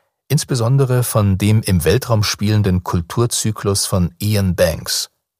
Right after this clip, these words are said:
Dort gibt es eine Mensch-Maschine-Schnittstelle, die neuronale Borte, die Menschen implantiert wird und deren Gedanken mit einem Computer verbinden kann. „Als ich das erste Mal Banks las“, erzählt er,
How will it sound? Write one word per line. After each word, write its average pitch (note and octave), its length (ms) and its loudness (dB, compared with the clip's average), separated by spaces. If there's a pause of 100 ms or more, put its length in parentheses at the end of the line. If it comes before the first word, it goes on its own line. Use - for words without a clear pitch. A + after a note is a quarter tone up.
(760)
Dort - 380 -4
gibt - 200 -10
es B2 140 -4
eine G#2 160 0
Mensch-Maschine-Schnittstelle, A2+ 1400 0 (340)
die G2+ 80 -4
neuronale G#2+ 640 2
Borte, G#2+ 600 -2 (320)
die F2 80 -4
Menschen B2+ 340 -2
implantiert F#2+ 680 -6
wird D#3+ 420 -8
und G#2 140 -4
deren F#2 200 -2
Gedanken B2+ 600 -2
mit A#2+ 200 -4
einem A#2 200 2
Computer D#2+ 480 -4
verbinden - 460 -8
kann. - 280 -12 (1700)
„Als B2+ 180 -2
ich D3 80 -2
das - 180 0
erste F3 340 0
Mal A2 220 4
Banks F#2+ 440 -4
las“, - 560 -6
erzählt G2 440 -6
er, A2+ 180 -4